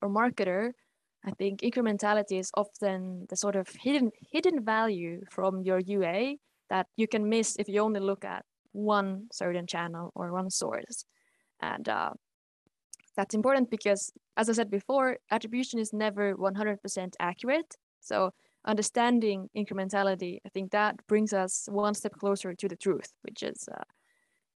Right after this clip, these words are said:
of course, incredibly valuable. And I think measuring incrementality or understanding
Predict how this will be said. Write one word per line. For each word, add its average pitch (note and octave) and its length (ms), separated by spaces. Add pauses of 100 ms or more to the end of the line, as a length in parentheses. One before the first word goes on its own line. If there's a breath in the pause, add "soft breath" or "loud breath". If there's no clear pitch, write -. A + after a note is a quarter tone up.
(160)
of G#3 140
course, F#3+ 360
incredibly G3+ 380
valuable. G3 560 (340)
And G3+ 80
I G#3+ 40
think F#4+ 220 (800)
measuring C#4+ 520
incrementality A#3+ 760
or - 120
understanding F#3+ 880